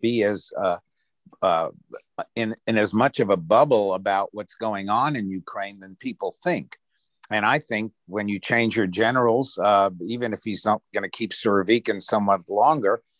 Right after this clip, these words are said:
um, you're showing signs of panic. Uh, what are the Russians doing now? They're digging in. They're digging in on the defensive. They're hardly, you know, they're losing people, a lot of people, because the Ukrainians are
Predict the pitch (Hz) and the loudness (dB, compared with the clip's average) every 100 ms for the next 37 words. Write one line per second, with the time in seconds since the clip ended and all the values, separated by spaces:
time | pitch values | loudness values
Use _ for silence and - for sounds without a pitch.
0 | _ _ - 107 107 104 117 160 - 110 | _ _ 0 2 2 -2 -6 -6 -4 -2
1 | 107 123 - 92 87 95 104 _ - 180 | 0 -2 -8 -8 -6 -8 -12 _ 0 2
2 | 131 - _ _ - _ _ 87 95 90 | 0 -4 _ _ -20 _ _ 2 2 2
3 | 78 110 110 131 147 143 143 147 160 139 | -2 0 4 4 4 4 4 2 -6 -12
4 | - 170 165 92 82 76 82 101 98 113 | -6 -6 -4 -4 -4 -4 -2 -2 2 0
5 | 110 117 123 143 87 85 90 95 101 117 | 2 0 0 0 -2 -4 -2 -2 -2 -4
6 | 117 117 123 123 110 110 - 131 143 - | -4 -4 -2 -2 -4 -6 -2 -2 -2 -8
7 | 82 _ 90 85 110 139 120 107 90 _ | -14 _ -6 0 4 4 2 -4 -6 _
8 | _ _ _ _ 85 104 87 101 98 101 | _ _ _ _ -6 -2 0 2 2 2
9 | 101 131 165 127 95 _ _ - 113 113 | 6 4 4 -2 -6 _ _ -6 -4 2
10 | 147 123 92 113 98 90 95 135 151 - | 2 2 0 0 0 2 4 4 2 -6
11 | - - 127 113 101 101 - 101 95 110 | -14 -8 -8 -6 -2 -4 -2 -4 0 0
12 | 117 123 113 104 | 2 2 0 -2